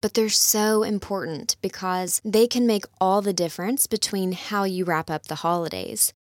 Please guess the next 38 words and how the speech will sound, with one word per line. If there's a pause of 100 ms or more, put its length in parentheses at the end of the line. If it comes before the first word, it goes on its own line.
whether
you
feel
good
about
them (120)
and
the
way
you
spent
your
time,
attention,
and
energy, (140)
or
whether
you
feel
exhausted
from
them, (160)
like
you
were
the
one
who
gave
all
season (140)
just
to
make
certain
others
happy,